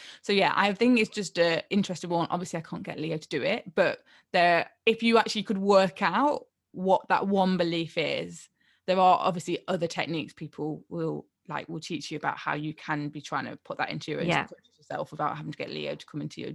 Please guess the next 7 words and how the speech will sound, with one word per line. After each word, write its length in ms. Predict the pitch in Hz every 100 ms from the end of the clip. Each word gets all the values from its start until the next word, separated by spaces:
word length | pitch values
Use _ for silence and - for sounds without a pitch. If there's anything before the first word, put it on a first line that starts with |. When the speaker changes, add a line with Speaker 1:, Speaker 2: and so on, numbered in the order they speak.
| 160
Speaker 1:
dreams. 460 | - 143 131 190 - _ - - - - 214
But 220 | 180 -
that 140 | 190
idea 300 | 202 202 214
of 40 | 185 208
Speaker 2:
Would 120 |
be 60 | 202